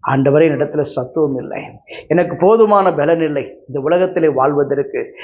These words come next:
இந்த உலகத்திலே வெற்றியாய் வாழ்வதற்கு, ஜெயமாய் வாழ்வதற்கு என்னிடத்துல பலன் இல்லை" என்று சொல்லுகிறீர்களா? கர்த்தர் இன்றைக்கு உங்களுக்கு பலன் கொடுக்கிற தேவனாக இருக்கிறார். சத்துவம் இல்லாத உங்களுக்கு சத்துவத்தை பெருக பண்ணுகிற தேவனாக இருக்கிறார்.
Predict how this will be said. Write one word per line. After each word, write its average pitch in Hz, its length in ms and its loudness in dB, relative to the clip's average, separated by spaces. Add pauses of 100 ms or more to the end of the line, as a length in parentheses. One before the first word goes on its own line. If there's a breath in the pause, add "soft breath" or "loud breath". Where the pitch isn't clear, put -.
(140 loud breath)
இந்த 170 160 2
உலகத்திலே 233 440 4
வெற்றியாய் 180 500 0
வாழ்வதற்கு, 185 580 0 (140)
ஜெயமாய் 196 440 2
வாழ்வதற்கு 190 600 0
என்னிடத்துல 170 440 -2
பலன் 165 240 2
இல்லை" 175 180 0
என்று 160 180 0 (100)
சொல்லுகிறீர்களா? 143 640 0 (640 soft breath)
கர்த்தர் 151 360 0
இன்றைக்கு 139 340 0
உங்களுக்கு 127 380 -2
பலன் 147 300 0
கொடுக்கிற 131 420 0
தேவனாக 123 420 0
இருக்கிறார். - 640 -4 (260 loud breath)
சத்துவம் 208 560 2
இல்லாத 208 360 4
உங்களுக்கு 202 400 -2
சத்துவத்தை 190 640 -2
பெருக 220 320 2
பண்ணுகிற 196 380 2
தேவனாக 160 360 0
இருக்கிறார். - 680 -8